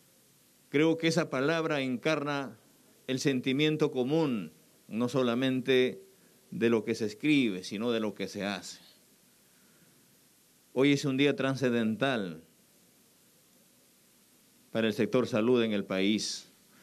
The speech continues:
recordando a una persona que sintió no solamente el patriotismo, sino el cariño por su patria,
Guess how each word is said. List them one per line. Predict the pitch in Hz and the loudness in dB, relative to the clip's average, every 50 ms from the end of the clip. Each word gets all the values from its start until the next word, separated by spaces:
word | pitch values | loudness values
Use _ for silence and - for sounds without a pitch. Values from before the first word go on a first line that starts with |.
| - - - - - - - - | -20 -20 -20 -20 -20 -20 -20 -8
recordando | - 113 120 120 127 131 131 131 147 165 180 185 175 180 185 | -2 0 0 2 2 0 0 2 2 0 0 0 0 0 2
a | 180 | 2
una | 175 180 180 175 165 | 0 0 -2 -2 -2
persona | - 156 143 135 - 170 170 160 160 160 160 160 143 - - _ _ _ _ _ _ _ _ _ _ _ _ _ _ _ _ _ _ _ _ _ _ _ _ _ _ _ _ _ _ _ _ _ _ _ _ _ _ _ _ _ _ _ _ _ _ _ _ _ _ _ _ _ _ _ _ _ _ | -2 -2 -2 0 0 0 0 0 0 -2 -2 -4 -6 -10 -16 _ _ _ _ _ _ _ _ _ _ _ _ _ _ _ _ _ _ _ _ _ _ _ _ _ _ _ _ _ _ _ _ _ _ _ _ _ _ _ _ _ _ _ _ _ _ _ _ _ _ _ _ _ _ _ _ _ _
que | - 143 | -2 -2
sintió | 139 143 139 139 135 131 113 135 156 165 165 165 165 | 0 2 2 2 2 0 2 4 4 4 4 4 2
no | 160 165 151 | 0 0 0
solamente | 160 165 156 151 151 160 156 156 160 | 0 2 0 0 0 -2 -2 0 0
el | 156 - | 0 0
patriotismo, | - 139 135 135 135 131 117 - 180 185 151 123 104 92 82 82 - - - _ _ _ | -2 -4 -2 -2 -2 -2 0 0 0 0 2 0 -2 -4 -6 -10 -14 -20 -20 _ _ _
sino | - - 110 117 127 139 | -10 -6 -4 -2 0 0
el | 143 135 - | -2 -2 -2
cariño | - 110 113 147 156 151 139 117 | -2 0 0 2 2 2 0 0
por | 135 120 101 | 0 -2 -2
su | - 110 95 | -4 -6 -6
patria, | - 151 156 151 151 117 98 92 82 76 80 | -4 -2 -4 -4 -4 -6 -6 -6 -8 -8 -12